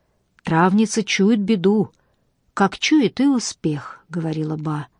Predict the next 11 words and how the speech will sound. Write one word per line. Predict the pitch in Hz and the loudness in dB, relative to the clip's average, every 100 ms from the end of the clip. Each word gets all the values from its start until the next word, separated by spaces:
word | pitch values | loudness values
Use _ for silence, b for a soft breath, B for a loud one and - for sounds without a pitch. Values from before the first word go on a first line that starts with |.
| _ _ _ _ _ _ _ | _ _ _ _ _ _ _
«Поэтому | - 208 202 214 | 2 4 4 4
её | 220 233 | 4 2
сложно | - 320 254 151 | 2 0 0 -4
обвести | 143 160 165 - | -2 -2 -2 -2
вокруг | 185 180 233 220 | -2 -2 -4 -2
пальца. | 196 151 156 - - - _ _ _ _ _ - | -2 -2 -6 -14 -16 -20 _ _ _ _ _ -6
Не | 165 | -2
давай | 160 165 160 196 233 | 0 0 2 2 2
обманывать | 202 233 294 226 156 147 | 2 4 4 4 -2 -6
себя, | - 160 160 | -8 -4 -2
Алита». | 156 208 240 - - | 0 0 -2 -6 -14